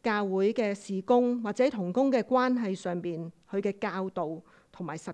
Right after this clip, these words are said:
踐。求你幫助我哋去檢視我哋自己嘅心，喺呢啲嘅方面，我哋有冇偏差嘅意念呢？喺人際關係或者其他嘅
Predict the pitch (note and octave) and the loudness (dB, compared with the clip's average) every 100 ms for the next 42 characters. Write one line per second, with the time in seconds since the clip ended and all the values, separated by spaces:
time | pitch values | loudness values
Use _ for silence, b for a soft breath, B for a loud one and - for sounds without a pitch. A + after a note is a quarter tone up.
0 | - - - A#2+ G#3 A#3+ _ _ _ _ | -14 -20 -14 -8 -6 -8 _ _ _ _
1 | _ _ _ _ _ _ b b _ G3+ | _ _ _ _ _ _ b b _ -4
2 | G3 F#3 F#3+ G#3+ A3+ - C#4 C#4 C#4 B3 | 0 2 2 2 0 -4 0 2 2 2
3 | F3+ F3+ F3+ F3 E3+ - - - F#3 - | 2 0 -2 -2 -4 -6 -12 -10 -10 -8
4 | E3 F#3 A3+ F#3+ F3 E3 E3 D#3 D#3 D#3 | -4 -4 -4 -4 -4 -6 -8 -8 -8 -6
5 | D#3+ - G3 F#3+ F#3+ - _ _ _ b | -8 -8 -6 -6 -8 -14 _ _ _ b
6 | b b b b - G#3+ C#4+ C#4 A#3+ - | b b b b -2 0 2 2 2 2
7 | A#3+ B3 G3+ F3+ E3+ E3 - _ - G3+ | 2 2 2 -2 -4 -10 -18 _ -4 -2
8 | F#3 F#3+ G3 - - B3+ B3 A#3+ A#3+ G#3+ | 0 0 -2 -4 -2 0 0 0 0 0
9 | F#3+ F#3+ G3 F3 E3+ F#3+ A#3+ - _ _ | -2 -2 -4 -6 -6 -6 -8 -12 _ _
10 | _ _ _ _ b b b b b b | _ _ _ _ b b b b b b
11 | b _ G#3+ B3+ F3+ F3+ G#3+ G#3+ A3+ C4 | b _ 4 4 4 2 2 2 4 4
12 | C4 A#3 F#3 F3+ F3+ - G#3 G3+ A#3+ A3 | 4 2 0 -2 -6 -10 -6 -4 -2 -2
13 | F3 A#3 A#3+ A3 G3 G3 | -4 -2 -2 0 -2 -4